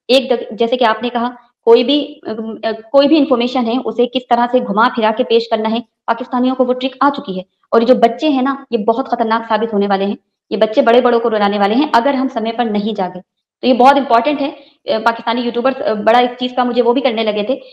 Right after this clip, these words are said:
जैसे एक, अ, पाकिस्तानी YouTuber साहिबा हैं, उन्होंने मुझे अपने program में बुलाया और उन्होंने मुझसे कहा कि हम एससीओ पे बात करेंगे। मैंने कहा, "एससीओ? अच्छा ठीक है, हम Shanghai Corporation पे बात कर लेंगे।" हम उनके साथ बैठ गए।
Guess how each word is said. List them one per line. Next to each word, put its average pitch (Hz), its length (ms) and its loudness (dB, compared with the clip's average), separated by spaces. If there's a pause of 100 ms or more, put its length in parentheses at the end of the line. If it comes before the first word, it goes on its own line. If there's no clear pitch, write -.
(160)
जैसे 247 140 2
एक, 254 180 6
अ, 220 100 4
पाकिस्तानी 233 460 -2
YouTuber 247 480 -2
साहिबा 233 300 2
हैं, 226 180 -2
उन्होंने 233 260 -4
मुझे 226 200 0
अपने 233 200 -2
program 233 320 0
में 254 100 0
बुलाया 233 200 4
और 285 80 2
उन्होंने 277 220 0
मुझसे 285 200 0
कहा 285 180 2
कि 302 120 -4
हम 311 240 2 (340)
एससीओ 330 280 4
पे 277 100 6
बात 208 260 2
करेंगे। 185 280 -4
मैंने 240 140 -8
कहा, 262 120 0
"एससीओ? 269 260 -6
अच्छा 202 220 -8
ठीक 247 200 -10
है, 240 60 -4
हम 214 120 -8
Shanghai 202 300 -6
Corporation 208 360 -8
पे 240 60 -8
बात 226 200 -2
कर 233 80 -4
लेंगे।" 240 200 -4
हम 247 120 -2
उनके 254 160 -6
साथ 269 140 -4
बैठ 240 260 0
गए। 196 120 -8